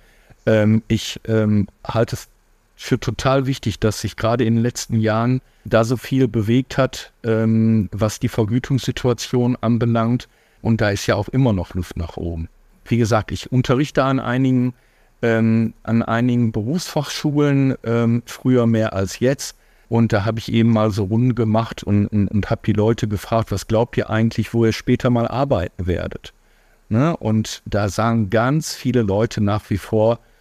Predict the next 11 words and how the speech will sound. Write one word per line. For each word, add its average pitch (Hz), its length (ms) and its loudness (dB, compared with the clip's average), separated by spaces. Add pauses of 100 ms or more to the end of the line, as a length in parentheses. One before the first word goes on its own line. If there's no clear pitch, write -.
(200)
„Ja, 113 400 0 (220)
ähm, 107 420 0 (480)
Forschung 131 500 0
und 123 140 -2
Lehre 117 680 0 (220)
im 131 180 2
Krankenhaus, 110 1300 -2
ne, 131 300 0
in 120 260 -2
irgendwelchen 123 580 0
Reha-Einrichtungen.“ 120 1300 0